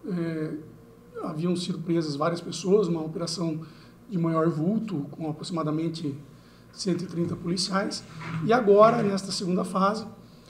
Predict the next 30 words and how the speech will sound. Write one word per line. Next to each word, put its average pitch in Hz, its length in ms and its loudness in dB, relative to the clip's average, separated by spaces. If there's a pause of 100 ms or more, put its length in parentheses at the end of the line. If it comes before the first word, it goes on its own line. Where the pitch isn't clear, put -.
(440)
eh, 185 360 2
cerca 202 640 4
de 165 120 -2
trinta 233 300 0
policiais 190 560 0
foram 180 320 2
às 170 140 0
ruas 190 440 -2 (240)
para 185 200 4
o 190 40 4
cumprimento 185 540 2
de 156 100 -8
sete 226 460 0
mandados 170 560 4
de 151 80 -4
busca 175 300 -2
e - 20 0
apreensão 190 640 0 (720)
e 226 340 4 (220)
cumprimento 196 580 4
de 185 140 -4
três 214 400 4
mandados 185 880 0 (240)
de 175 140 -2
prisão. 165 420 0 (580)
Em 190 80 2
uma 180 160 6
da, 160 400 2
das 156 200 -4
situações, 190 760 2